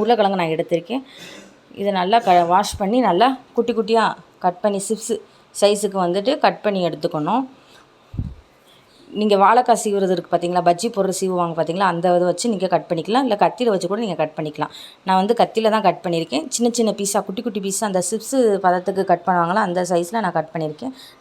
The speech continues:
நல்லா கழுவி வாஷ் பண்ணிக்கோங்க. வாஷ் பண்ணிட்டு தண்ணி கொஞ்சம் கூட இல்லாம நல்லா வடிச்சு எடுத்துக்கோங்க. நல்லா கழுவி ரெண்டு மூணு டைம் நல்லா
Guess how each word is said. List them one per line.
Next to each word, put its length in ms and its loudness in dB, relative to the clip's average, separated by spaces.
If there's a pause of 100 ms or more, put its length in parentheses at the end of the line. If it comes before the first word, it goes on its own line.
நல்லா 180 2 (100)
கழுவி 260 4 (100)
வாஷ் 280 0
பண்ணிக்கோங்க. 480 -4 (680)
வாஷ் 300 2
பண்ணிட்டு 360 -2 (1500)
தண்ணி 300 4
கொஞ்சம் 280 0
கூட 180 6
இல்லாம 340 2
நல்லா 300 2
வடிச்சு 280 0 (100)
எடுத்துக்கோங்க. 420 -4 (1300)
நல்லா 260 2
கழுவி 340 2
ரெண்டு 180 -2
மூணு 160 -4
டைம் 200 2
நல்லா 200 2